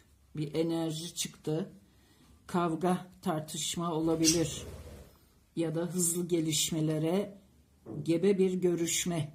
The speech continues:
Çok hızlı gelişmeler olabilir burada. Ee, aman kavga çalıştırmayın, kavga yapmayın.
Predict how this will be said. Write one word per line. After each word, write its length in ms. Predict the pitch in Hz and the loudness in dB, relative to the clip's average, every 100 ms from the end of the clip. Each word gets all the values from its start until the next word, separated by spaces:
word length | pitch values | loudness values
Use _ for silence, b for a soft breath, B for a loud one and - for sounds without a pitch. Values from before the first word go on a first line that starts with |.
| - _ _ _ | -16 _ _ _
Çok 300 | - 175 - | -4 -4 -2
hızlı 280 | 170 160 170 | -8 -6 -4
gelişmeler 680 | 185 170 160 - 175 170 170 | 0 0 0 -2 0 0 0
olabilir 640 | 156 165 160 165 180 160 | 0 0 0 2 0 0
burada. 360 | 151 127 139 127 b b b b b _ - | -4 -2 -6 -6 b b b b b _ -6
Ee, 60 | 131 127 123 - 62 64 - 58 - - - _ _ _ - | -4 -2 -4 -6 -8 -8 -10 -12 -14 -16 -20 _ _ _ -6
aman 340 | 160 175 190 | -4 -2 -2
kavga 420 | 190 156 156 180 | 0 0 0 -4
çalıştırmayın, 960 | 180 170 147 - - 151 156 151 160 185 | -4 -6 -6 -8 -8 -6 -2 -2 -2 -6
kavga 400 | 185 165 151 156 | -6 -4 -4 -4
yapmayın. 580 | 156 156 - 147 147 | -4 -6 -4 -2 0